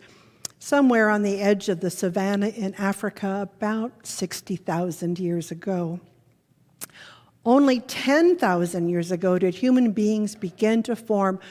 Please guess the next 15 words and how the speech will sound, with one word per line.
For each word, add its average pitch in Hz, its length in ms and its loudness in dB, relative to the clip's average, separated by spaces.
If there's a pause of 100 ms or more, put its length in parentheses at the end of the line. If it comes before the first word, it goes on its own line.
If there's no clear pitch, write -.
(180)
social 214 680 2
structures 226 840 -4 (280)
and 208 180 0
domesticate 185 920 -2
animals. 185 800 -2 (1800)
From 196 180 -2
sixty-five 220 1000 -2
million 208 720 4
years 160 480 -2
to 220 100 4
the 214 120 4
last 202 360 2
ten 233 220 2
thousand 233 520 0
years, 196 280 -2